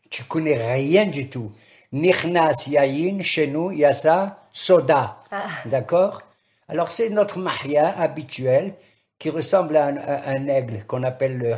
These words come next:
Speaker 1: le phénix, tu vois.
Speaker 2: Mm.
Speaker 1: C'est de l'anis. Comme la famille Anis que j'aime bien,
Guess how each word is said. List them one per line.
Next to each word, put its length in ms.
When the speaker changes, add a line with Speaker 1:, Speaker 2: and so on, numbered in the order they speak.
Speaker 1:
le 100
phénix, 600
tu 100
vois. 340
Speaker 2:
Mm. 200
Speaker 1:
C'est 500
de 100
l'anis. 840
Comme 200
la 100
famille 380
Anis 420
que 100
j'aime 280
bien, 300